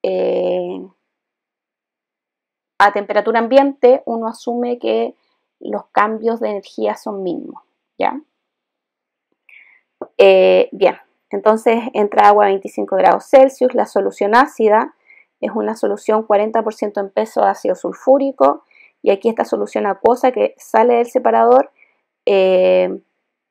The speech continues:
tiene sesenta y dos por ciento de agua y treinta por ciento en peso de sólidos.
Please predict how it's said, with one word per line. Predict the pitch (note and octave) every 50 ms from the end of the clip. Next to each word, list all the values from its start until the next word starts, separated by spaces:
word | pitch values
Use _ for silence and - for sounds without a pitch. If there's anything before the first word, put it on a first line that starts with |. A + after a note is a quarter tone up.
| _ _
tiene | - G#3+ G#3 G#3+ A3 A3 A#3 A#3+
sesenta | - A#3+ A3 - G3+ G3+ G3+ - G3+ F#3+
y | F#3
dos | F#3+ G#3 A3+ A3
por | _ A3+ A3 A3
ciento | - - - A#3+ A3+ A#3 A#3 A#3 _ _ _ A3+ A3+ A3+ A3+ -
de | G3 G3+ G3+
agua | G#3+ A3 A#3 C4 C4 C4+ C#4+ D4 D4+ D4+ - _ _
y | - A3 A3+ A#3 A#3 A#3 A#3
treinta | - G#3+ A3 A3 A3+ A3+
por | G#3+ G#3+ G#3
ciento | - - A#3 G#3+ G#3+ - _ _ A3 A3 A3 - - -
en | G#3 G3 F#3+
peso | - _ - G#3 G#3+ G#3+ - - G#3+ G3+
de | G3 G3+
sólidos. | G#3 - - F#3 - - - - - - - _ _